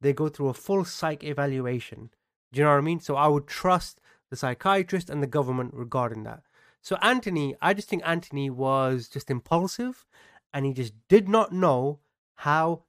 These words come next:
to handle women. For example, the woman he killed, Kelly, claimed, or p-, it, it is said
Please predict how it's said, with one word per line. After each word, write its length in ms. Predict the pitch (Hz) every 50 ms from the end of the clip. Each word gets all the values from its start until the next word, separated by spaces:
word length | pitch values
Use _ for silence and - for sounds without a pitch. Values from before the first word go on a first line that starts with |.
| _ _ _
to 100 | 202 156
handle 400 | 127 123 123 117 123 123 113 110
women. 340 | 117 143 143 120 104 101 - _ _ _ _ _
For 100 | - 147
example, 800 | 127 117 113 113 110 147 135 131 123 113 - 143 170 208 214 - _ - _ _ _
the 80 | 139
woman 260 | 123 135 139 139 127 120
he 100 | 117 110
killed, 420 | - - - 160 165 175 170 - _ _ _ _ _ _ _
Kelly, 440 | - - 233 196 147 131 151 175 175 _ _ _ _ _ _
claimed, 680 | - - 165 165 151 135 127 123 123 135 185 233 254 - _ _ _ _
or 180 | - 147 151 147 -
p-, 80 | - - - 165
it, 100 | 160 - -
it 180 | 175 170 147
is 140 | 139 120 -
said 540 | - - - - 196 151 127 143 165 165